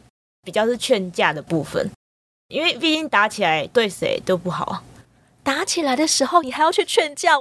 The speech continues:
Speaker 2: 你怎么支开啊？
Speaker 1: 一定不会只有我一个啊。
Speaker 2: 哦，
Speaker 1: 对，对，对。
Speaker 2: 你就会绕人一起去把他们两边拉开吗？
Speaker 1: <laughs> 一定，一定会啊，不然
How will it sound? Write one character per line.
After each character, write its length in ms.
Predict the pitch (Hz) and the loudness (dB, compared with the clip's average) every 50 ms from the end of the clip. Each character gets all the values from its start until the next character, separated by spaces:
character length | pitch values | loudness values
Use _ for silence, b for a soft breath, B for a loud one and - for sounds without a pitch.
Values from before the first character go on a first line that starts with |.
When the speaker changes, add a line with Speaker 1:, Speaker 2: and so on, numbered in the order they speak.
| 262 _ _ | 0 _ _
Speaker 2:
你 120 | - 269 269 | -2 -2 0
怎 160 | - - 214 | 0 0 0
么 100 | 202 196 | 0 -2
支 240 | 185 - 226 247 277 | -2 -4 -6 -6 -6
开 300 | - - 285 226 240 247 | -2 0 0 0 0 0
啊？ 320 | 226 196 175 156 139 - - _ _ _ _ _ _ | -2 -4 -6 -8 -12 -18 -20 _ _ _ _ _ _
Speaker 1:
一 100 | - 294 | -6 0
定 140 | - 392 466 | 2 2 4
不 60 | - | 4
会 120 | 330 330 | 2 2
只 60 | - 330 | 4 4
有 80 | 320 | 4
我 100 | 285 233 | 4 2
一 80 | 196 180 | 0 -2
个 120 | - 190 180 | -4 -6 -8
啊。 140 | 185 190 - _ _ - | -8 -10 -14 _ _ -8
Speaker 2:
哦， 280 | 202 196 190 190 196 196 | -6 -6 -8 -6 -4 -2
Speaker 1:
对， 80 | 247 | 0
对， 200 | 214 208 202 196 | 0 -2 -2 -2
对。 340 | 208 202 196 196 190 175 - 202 | -2 -2 -2 0 -2 -4 -4 -8
Speaker 2:
你 80 | 214 | -8
就 100 | 202 262 | -6 -2
会 100 | 320 311 247 | -2 -2 0
绕 280 | 269 302 277 233 208 | 2 2 2 4 2
人 180 | 190 175 165 175 | 0 -2 -4 -4
一 80 | 220 240 | -6 -6
起 140 | - 226 | -6 -6
去 140 | - 247 294 311 294 | -4 -2 0 2 4
把 120 | 233 190 | 4 4
他 160 | 190 269 226 | 4 2 2
们 140 | 220 247 233 | 2 2 0
两 220 | 226 208 180 147 170 | 2 0 -2 -2 -2
边 260 | - 233 226 233 240 | -4 -6 -6 -4 0
拉 280 | 240 226 214 208 220 233 | 0 0 2 0 -2 -4
开 300 | - - 240 214 220 247 | -4 -4 -2 -2 -2 -2
吗？ 80 | 220 | -2
Speaker 1:
<laughs> 40 | 202 | -2
一 20 | 277 | -2
定， 200 | 175 175 170 233 | -2 -2 -4 -6
一 80 | 247 | -6
定 200 | 220 294 285 269 | -6 -6 -6 -4
会 160 | 269 285 254 220 | -2 0 0 0
啊， 240 | 196 185 175 180 175 _ _ | 0 0 -2 -4 -8 _ _
不 80 | - 349 | -2 0
然 320 | 320 254 233 226 226 | 0 0 0 -2 -6